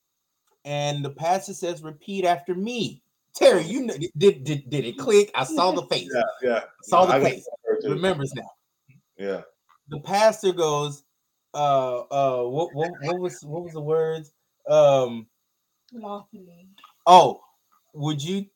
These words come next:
Speaker 1: do you take your lawfully wedded husband in hand in marriage? She said, uh, no, he, uh,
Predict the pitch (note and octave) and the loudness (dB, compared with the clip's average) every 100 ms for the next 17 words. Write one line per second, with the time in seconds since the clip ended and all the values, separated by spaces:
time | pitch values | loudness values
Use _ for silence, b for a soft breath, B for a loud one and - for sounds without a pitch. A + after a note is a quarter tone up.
0 | C3+ D#3 D#3+ G3 F#3+ G3 F3+ F3+ D#3+ D#3 | -10 -8 -6 -8 -2 0 0 -4 -8 -6
1 | C#3+ C#3+ D3+ D#3+ F3 E3+ D#3+ C3+ D#3 C#3+ | -2 0 0 -2 -6 -8 -6 -4 -2 -4
2 | C3 - _ - A#3 A3+ D#3 A#2+ A#2 G2 | -8 -12 _ -2 -2 -2 -6 -8 -6 -6
3 | G#2+ B2+ _ _ _ _ _ _ _ - | -12 -18 _ _ _ _ _ _ _ -12
4 | E3 D#3+ D3 D#3 D3 C#3+ D#3 - - - | -8 -6 -4 -4 -4 -4 -6 -8 -16 -12
5 | - D4+ F#4+ - A3 G3+ F3 - _ _ | -4 -2 -2 0 2 2 0 -6 _ _
6 | _ _ - - C#3+ C#3 C#3 - D3+ F3+ | _ _ -18 -4 -2 -2 -6 -8 0 2
7 | C3 B2 D#3 - - C3 A#2 G#2 | 2 -4 -10 -16 -10 -6 -4 -6